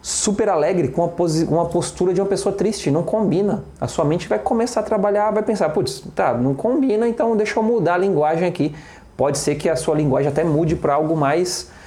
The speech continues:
triste, algo mais pra baixo, sabe?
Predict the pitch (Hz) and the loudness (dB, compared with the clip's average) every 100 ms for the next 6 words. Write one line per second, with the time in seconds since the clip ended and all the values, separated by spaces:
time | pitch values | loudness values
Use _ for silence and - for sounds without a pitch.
0 | - - - 135 170 175 - 123 139 139 | -20 -14 -2 0 0 -2 0 0 2 0
1 | 131 - 120 131 - - - - 147 113 | -2 -2 0 0 -2 -8 -12 -4 0 0
2 | 135 135 - 110 | 0 -2 -4 -4